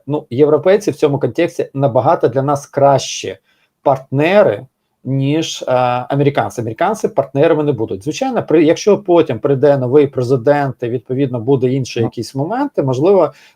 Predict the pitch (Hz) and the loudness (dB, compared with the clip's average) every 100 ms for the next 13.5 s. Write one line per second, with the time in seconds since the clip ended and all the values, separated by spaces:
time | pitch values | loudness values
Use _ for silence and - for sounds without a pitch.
0 | - 120 113 147 180 170 147 139 135 - | -4 -4 2 2 2 2 0 -2 -4 0
1 | 156 123 117 104 - - 135 143 143 160 | 0 0 -6 -8 -8 -8 -4 0 2 2
2 | 202 180 165 143 139 - 131 - 160 170 | 0 0 -2 -4 -4 -4 -6 2 4 4
3 | 156 156 - _ 127 139 143 104 143 151 | 4 0 -2 _ -6 0 0 2 0 2
4 | 139 143 - 127 127 135 160 175 - 120 | 0 0 -4 -4 0 0 0 -4 -4 -4
5 | 113 - - 156 180 175 160 - 98 - | -4 -8 -2 2 2 0 -2 -2 -2 -6
6 | _ _ 120 - 135 127 120 - 120 202 | _ _ -12 2 2 2 -2 -6 0 0
7 | 254 _ _ _ 123 135 165 190 - 151 | -2 _ _ _ -2 2 2 0 -2 -2
8 | 156 190 147 147 135 143 143 139 113 120 | -2 0 0 2 2 2 0 -2 -2 -2
9 | 135 143 131 123 - 139 185 208 208 - | 0 2 2 0 0 0 0 -2 -4 -6
10 | 123 135 160 170 143 139 107 135 - 120 | -2 0 0 0 0 2 0 -2 0 0
11 | 98 - _ _ - 151 196 247 240 - | -2 -10 _ _ 0 4 4 4 0 -4
12 | 165 151 113 151 131 - 98 - _ _ | 0 0 4 4 4 0 -12 -12 _ _
13 | _ - - 127 | _ -18 0 0